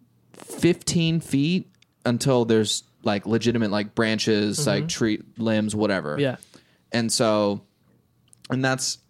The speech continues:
Speaker 1: maybe, like, ten yards, twenty yards up from where my ball is at. And then the,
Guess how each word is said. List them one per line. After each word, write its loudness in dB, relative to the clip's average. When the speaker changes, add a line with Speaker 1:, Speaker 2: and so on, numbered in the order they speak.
Speaker 1:
maybe, 0
like, -2
ten 0
yards, 2
twenty -2
yards 0
up 0
from -4
where 0
my -2
ball -4
is -6
at. -4
And -2
then 0
the, 0